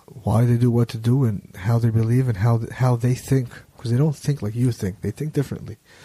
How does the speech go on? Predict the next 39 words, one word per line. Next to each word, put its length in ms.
Whether 180
you 80
like 220
it 60
or 80
not, 240
you 60
have 160
to 80
understand 420
that. 140
They 120
think 460
differently. 500
The 100
way 120
their 120
mind 340
works. 360
Then 140
you, 200
then 160
you 80
know 100
once 220
you 60
point 300
the 60
problem, 440
then 120
you 80
know 120
how 180
to, 200
how 140
to 100
deal 200
with 160
it. 100